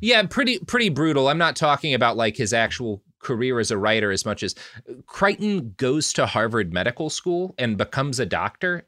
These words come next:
Most people are, I don't think, actually know this. Um, but, like, he was an actual M D, but he doesn't really do the job. Like, he gets his M D and then he quits to write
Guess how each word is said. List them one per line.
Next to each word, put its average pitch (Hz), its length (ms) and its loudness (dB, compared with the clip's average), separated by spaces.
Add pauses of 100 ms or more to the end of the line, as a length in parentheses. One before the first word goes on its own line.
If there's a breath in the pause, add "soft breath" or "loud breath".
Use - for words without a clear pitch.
Most 117 300 -2
people 127 320 -2
are, 110 100 0
I 104 100 0
don't 127 120 -4
think, 113 140 -6 (160)
actually 101 380 0
know 87 180 0
this. 175 340 0 (400 loud breath)
Um, 110 480 4
but, 123 160 -2
like, 117 180 2
he 208 160 0
was 175 200 2
an 131 100 2
actual 123 480 2
M 101 260 0
D, 120 420 0 (300 loud breath)
but 147 140 2
he 147 100 2
doesn't 180 320 2
really 156 240 0
do 127 320 -2
the 113 100 0
job. 107 600 0
Like, 104 180 -2
he 120 140 -2
gets 131 280 -2
his 151 200 0
M 131 160 0
D 110 340 0
and 113 180 -2
then 113 120 -2
he 117 100 -4
quits - 460 -4
to 120 160 -2
write 107 340 0